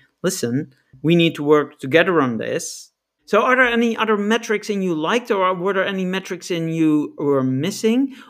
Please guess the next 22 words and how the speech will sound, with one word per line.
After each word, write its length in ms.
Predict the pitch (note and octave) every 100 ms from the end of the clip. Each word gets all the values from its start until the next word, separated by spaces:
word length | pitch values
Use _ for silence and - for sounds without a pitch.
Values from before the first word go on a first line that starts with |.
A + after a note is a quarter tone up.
| -
Olga, 240 | G#3+ E3+
what, 240 | E3 G#3+ G#3
what's 380 | A#3 A3+ -
the 220 | A3 - B3 G#3 - - F#3 F#3
metric 480 | F3+ A3 A3 G3 E3
you've 560 | F3+ G#3+ G3 - - _ _ C#3
been 240 | F3+ F3
most 320 | F3+ G#3+ G#3
successful 680 | - - - G#3+ G#3 - F3+
in 240 | F3+ F3 - -
influencing 960 | G3 G#3+ G#3 F#3 F3 E3+ - E3 D#3+ - _ _
senior 460 | - G3 E3+ D#3+
leadership 680 | D#3+ F3 D#3+ D#3 D#3 D3 C#3+ _ _ D3
within 320 | D3 D3 D3+
either 200 | C#3 C3+
PepsiCo 560 | C#3 C3+ - C3 C#3
or 140 | C#3 C3
Nielsen? 440 | C3 C3 C3 C3+
You're 140 | B2+ B2+
not 240 | B2+ C3
there 320 | B2+ B2 C3 C3
that 200 | B2+